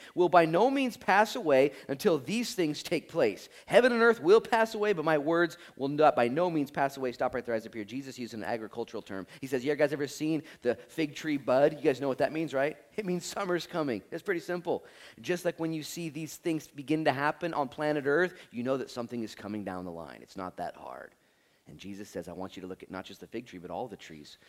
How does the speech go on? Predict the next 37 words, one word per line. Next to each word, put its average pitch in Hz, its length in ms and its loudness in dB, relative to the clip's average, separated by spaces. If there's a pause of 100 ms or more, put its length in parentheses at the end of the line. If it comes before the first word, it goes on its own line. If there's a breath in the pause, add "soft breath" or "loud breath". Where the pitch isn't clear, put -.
(100)
all 113 240 -2
of 123 100 -4
the 120 60 -10
things." 117 320 -6
They, 113 80 -8
they're 127 220 -8
called 107 220 -6
birth 120 340 -6
pangs. 87 460 -14 (420 soft breath)
If - 80 -18
you 90 80 -10
have, 98 260 -2 (160 loud breath)
uh, 82 280 -8 (240 soft breath)
ever 92 260 -6
had 98 200 -2
kids 110 300 -6
in 110 60 -8
your 104 80 -8
family, 107 300 -4
or - 20 -8
you 85 100 -10
know 98 120 -6
a 101 40 -4
woman 104 220 -6
who's 95 100 -12
had 95 220 -6
kids, 107 280 -4
they 101 60 -8
begin 95 220 -8
to 98 60 -6
contract 110 600 -6
and 92 200 -12
birth 113 280 -8
pangs. 98 260 -8
And 95 160 -12
birth 139 360 -6
pangs 139 340 -2